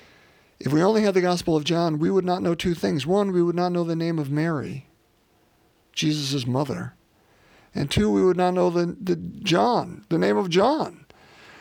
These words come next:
because the writer of John's gospel, often thought to be the Apostle John, but most likely one of his disciples,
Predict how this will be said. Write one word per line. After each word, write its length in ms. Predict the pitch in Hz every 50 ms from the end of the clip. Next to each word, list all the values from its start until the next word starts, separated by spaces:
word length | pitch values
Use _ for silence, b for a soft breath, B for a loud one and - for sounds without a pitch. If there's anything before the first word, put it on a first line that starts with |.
| B B B B B B -
because 280 | 170 175 175 175 160
the 120 | 170 170 165
writer 420 | 160 170 196 233 294 311 208 156
of 100 | 131 123
John's 340 | 123 135 123 117 117 117 117
gospel, 680 | 127 180 208 233 220 - - - - - - - - - - _ _ _ _ - -
often 260 | 175 165 160 156 139
thought 280 | - 156 147 143 -
to 60 | - 139
be 100 | 139 127
the 140 | 127 131
Apostle 420 | 131 - - - 131 120 - - -
John, 340 | - 160 - - 82 - -
but 120 | - -
most 280 | - 127 123 - - -
likely 420 | - - - - - - - -
one 220 | - - - -
of 100 | - 175
his 380 | 175 202 - - - - - - B B B B B -
disciples, 640 | 156 - - 85 82 82 - - - 139 - -